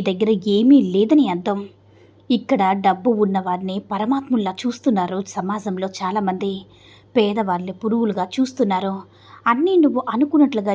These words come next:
జరిగి రేపు నీకు పలుకుబడి వచ్చిందంటే మాత్రం నిన్ను ఎదవని చేసిన వారు కూడా నిన్ను మెచ్చుకుంటారు బిడ్డ. నువ్వు ఎక్కడ పుట్టావో, ఎంత దరిద్రంలో పెరిగావో, ఏం చేశావనేది ఎప్పుడు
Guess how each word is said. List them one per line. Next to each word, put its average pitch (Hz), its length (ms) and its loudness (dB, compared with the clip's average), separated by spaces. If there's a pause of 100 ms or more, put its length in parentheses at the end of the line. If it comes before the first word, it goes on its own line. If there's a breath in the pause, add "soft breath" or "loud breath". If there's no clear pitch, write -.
జరిగి 202 300 0 (460 soft breath)
రేపు 226 300 4
నీకు 208 180 -2 (140)
పలుకుబడి 240 520 0
వచ్చిందంటే 196 560 -2 (100)
మాత్రం 190 300 -2 (480 loud breath)
నిన్ను 240 260 6 (220)
ఎదవని 208 340 -4 (100)
చేసిన 220 400 0
వారు 185 260 -2
కూడా 196 200 -2 (580 soft breath)
నిన్ను 214 320 4 (160)
మెచ్చుకుంటారు 294 720 2
బిడ్డ. 185 160 -2 (720)
నువ్వు 208 220 4 (160)
ఎక్కడ 202 260 -4 (120)
పుట్టావో, 185 460 -2 (580 soft breath)
ఎంత 294 180 2 (180)
దరిద్రంలో 269 540 4
పెరిగావో, 190 480 0 (640 soft breath)
ఏం 254 100 4 (180)
చేశావనేది 214 800 0 (400 soft breath)
ఎప్పుడు 220 460 2